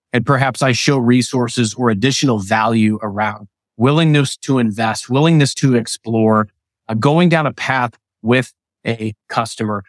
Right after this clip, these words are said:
Anything that you do to invest your time and, um,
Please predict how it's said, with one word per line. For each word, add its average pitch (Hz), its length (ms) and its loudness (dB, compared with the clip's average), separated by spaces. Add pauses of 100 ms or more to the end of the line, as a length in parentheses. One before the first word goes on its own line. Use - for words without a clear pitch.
(220)
Anything 170 480 2
that 147 160 2
you 127 160 2
do 120 460 2 (320)
to 131 200 2
invest 120 460 -2
your 120 360 0
time 110 640 0 (420)
and, 113 520 2 (420)
um, 107 420 -6